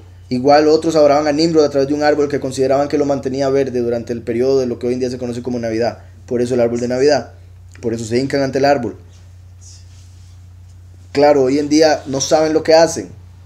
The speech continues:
pero es el hincarse ante el árbol para ama-, agarrar regalos, era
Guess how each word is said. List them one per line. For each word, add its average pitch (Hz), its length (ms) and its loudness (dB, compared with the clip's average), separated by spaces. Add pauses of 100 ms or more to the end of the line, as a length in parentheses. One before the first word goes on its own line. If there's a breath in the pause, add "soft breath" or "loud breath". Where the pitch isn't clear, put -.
(460)
pero 123 200 0
es 120 200 -4
el 123 160 -4
hincarse 151 340 2
ante 127 160 -2
el 127 60 2
árbol 147 260 2
para 113 160 0
ama-, 117 140 -2
agarrar 120 560 -2 (100)
regalos, 151 540 0 (440 soft breath)
era 139 520 0